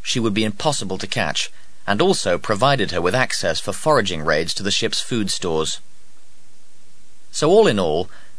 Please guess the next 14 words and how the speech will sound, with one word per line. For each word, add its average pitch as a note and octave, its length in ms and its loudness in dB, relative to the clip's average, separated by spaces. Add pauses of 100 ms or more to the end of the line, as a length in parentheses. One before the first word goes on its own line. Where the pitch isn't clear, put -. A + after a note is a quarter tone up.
as - 160 2
Lister A3+ 280 0
stepped - 420 0
into A2+ 160 -2
the G#2 140 -2
stasis A2 440 0
booth, E2 420 -2 (520)
he A3 120 -2
was A#3+ 180 2
feeling A2+ 340 0
pretty D3 340 0
pleased G#2 380 0
with F2+ 80 -4
himself, E2 560 0